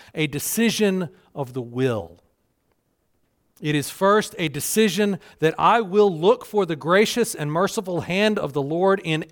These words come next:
everything that happens in my life. If you haven't had this experience yourself, I'm sure you know someone who has. Something bad happens in your life, so whether that's a sickness or a job loss or a divorce or a car crash, whatever, name the thing.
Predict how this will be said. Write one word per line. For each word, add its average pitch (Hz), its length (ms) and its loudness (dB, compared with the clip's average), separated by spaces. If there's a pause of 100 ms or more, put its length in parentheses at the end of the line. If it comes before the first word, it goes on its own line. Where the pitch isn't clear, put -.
everything 214 720 0
that 190 120 -2
happens 170 420 0
in 165 160 -6
my 156 200 -2
life. 101 440 -8 (2500)
If - 100 -20
you 151 80 -2
haven't 139 160 0
had 135 140 -2
this 127 140 -10
experience 135 420 -8
yourself, 139 400 -2
I'm 127 140 -8
sure 170 160 -8
you 143 120 -6
know 139 140 -2
someone 135 300 -6
who 120 100 -8
has. 143 380 0 (180)
Something 185 400 -2
bad 170 320 2
happens 180 480 -2
in 165 160 -4
your 190 220 2
life, 175 420 2 (320)
so 143 120 -10
whether 135 280 0
that's 127 180 0
a 120 40 -8
sickness 214 420 0
or 151 80 -2
a 127 60 -6
job 180 260 2
loss 170 260 2
or 123 60 -8
a 113 60 -12
divorce 196 440 2
or 135 80 -8
a 113 40 -16
car 190 240 2
crash, 170 400 0
whatever, 170 440 0
name 151 260 -4
the 151 60 -2
thing. 110 320 -8